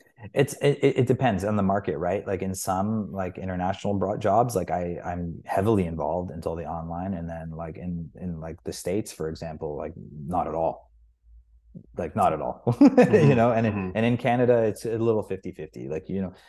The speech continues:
Speaker 1: basically getting the first cut up, but, like, once the first cut's up, it's like, it's not really yours anymore. And
Speaker 2: Uh, are you involved in choosing the music or the editor?
Speaker 1: Uh,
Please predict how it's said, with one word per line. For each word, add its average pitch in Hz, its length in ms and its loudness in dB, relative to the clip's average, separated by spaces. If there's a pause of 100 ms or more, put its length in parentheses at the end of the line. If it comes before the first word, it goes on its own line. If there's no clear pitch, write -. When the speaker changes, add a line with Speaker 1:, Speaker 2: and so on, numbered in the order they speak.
(100)
Speaker 1:
basically 196 320 6
getting 127 240 4
the 101 60 2
first - 320 -4
cut 120 160 0
up, 156 220 -2
but, 101 80 -4
like, 98 160 -2
once 107 140 -6
the 98 100 -6
first 95 280 -4
cut's 87 220 -2
up, 101 240 -2
it's 80 160 -8
like, 82 180 -6
it's 90 160 -6
not 87 180 -2
really 82 200 -8
yours 82 260 -8
anymore. 101 480 -6
And 139 180 -12 (480)
Speaker 2:
Uh, 139 140 -4
are 139 120 0
you 139 100 2
involved 127 400 2
in 123 200 2
choosing 110 340 -4
the 104 60 -4
music 117 560 -8
or 107 160 -4
the 101 120 -8
editor? 135 320 -10 (640)
Speaker 1:
Uh, 69 420 -2